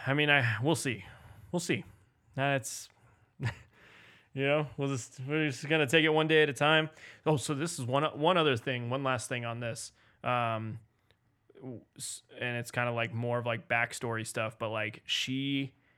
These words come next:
uh, so Kara has been looking around on the, all these sites and stuff to see if, like, anybody posted the dog missing, and she found this app called, I think it's called Paw Boost,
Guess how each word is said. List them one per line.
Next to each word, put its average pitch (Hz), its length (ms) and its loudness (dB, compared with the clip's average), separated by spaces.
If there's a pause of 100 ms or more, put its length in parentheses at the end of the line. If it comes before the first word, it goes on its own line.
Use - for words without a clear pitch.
(400)
uh, 117 360 0
so 120 240 -6
Kara 139 420 4
has 117 140 -2
been 117 160 -8
looking 123 240 -6
around 117 280 -4
on 113 100 -6
the, 110 260 -6
all 117 160 -2
these 113 160 -6
sites 117 400 -4
and 135 120 -6
stuff 143 240 -2
to - 80 -12
see 120 220 -6
if, 117 220 -8
like, 120 200 -6
anybody 117 360 -6
posted 117 400 -8
the 110 80 -10
dog 117 280 -2
missing, 139 460 -6 (400)
and 120 160 -2
she 123 160 -6
found 135 580 0
this - 260 -12
app 147 420 2
called, 113 420 -2
I 107 60 -4
think 127 160 -6
it's - 80 -12
called 113 240 -6
Paw 117 320 0
Boost, 131 480 -4